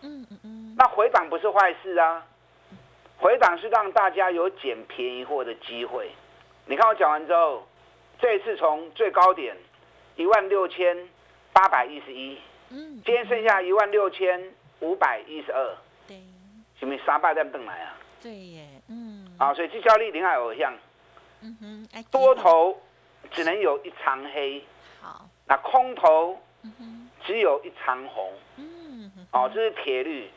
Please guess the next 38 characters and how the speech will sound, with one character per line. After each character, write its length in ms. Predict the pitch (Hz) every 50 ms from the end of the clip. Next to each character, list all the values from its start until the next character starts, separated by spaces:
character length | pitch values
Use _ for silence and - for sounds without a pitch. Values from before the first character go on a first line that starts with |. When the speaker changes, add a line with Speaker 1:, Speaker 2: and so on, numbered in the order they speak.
| - - - -
Speaker 2:
你 120 | 131 139
外 140 | 160 208 220
面 180 | 214 208 202 185
书 220 | - - 208 196
本 160 | 165 143 120 110 104
看 200 | - - 156 139
不 80 | 127 120
到 340 | - - 139 123 110 95 92
的， 160 | - - - - - _ - - - - - - - -
这 100 | - 339
是 120 | 226 254 220
林 160 | 208 185 185
和 100 | 180 180
燕 300 | 190 214 214 185 151 - - - _ _ _ _ _ _ _ _ _ _ _ _ -
经 180 | 208 220 220
验 240 | 220 214 196 165 139
谈 280 | 127 - 113 104 98 107
呐。 180 | 113 104 95 - - - - -
Speaker 1:
是。 160 | - - - - - - - - - - - -
Speaker 2:
三 220 | 247 233 240 233
十 160 | - 190 180
年 220 | 180 175 170 165 156
来 240 | 151 147 151 170
股 180 | - - 135 135
票 180 | 143 196 185 180
市 160 | - 190 180
场 220 | 151 120 120 120
上 160 | 156 160 143
面， 260 | 147 151 147 131 110 98 - - - - -
我 100 | - 120
个 180 | 120 - 196 170
人 240 | 151 139 131 143 - -
研 180 | 127 127 127 139
究 160 | - 156 135
的 100 | 123 120
心 340 | - - - 127 123 127 - -
得， 260 | - 80 78 80 87 -
Speaker 1:
嗯 200 | 131 147 311 269